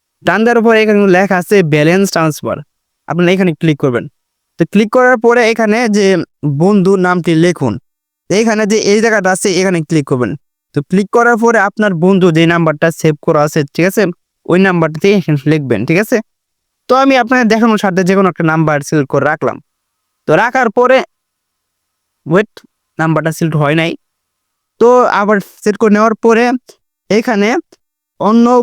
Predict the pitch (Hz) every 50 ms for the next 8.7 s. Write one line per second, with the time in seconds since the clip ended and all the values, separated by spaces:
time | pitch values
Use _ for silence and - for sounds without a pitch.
0 | 208 202 220 220 220 226 226 214 208 208 190 180 - 170 190 196 165 165 160 -
1 | - 190 175 190 170 165 165 165 156 165 170 170 185 160 170 170 160 - - 170
2 | - _ - 185 202 - - 269 226 254 220 240 233 - 208 208 208 - - 170
3 | 151 - 170 143 135 113 - 170 170 214 - 254 214 190 180 - _ _ _ -
4 | 190 190 190 180 180 175 190 180 170 170 - _ _ _ _ - 165 175 170 190
5 | 180 - 123 - - _ _ _ _ _ _ _ _ _ _ _ _ 311 285 233
6 | 247 262 277 269 262 254 254 254 247 247 247 247 196 202 226 208 - 226 214 160
7 | 135 107 98 - _ _ _ _ _ _ _ _ _ 170 160 156 220 214 - 269
8 | 254 262 247 - - 240 254 247 247 226 240 247 240 233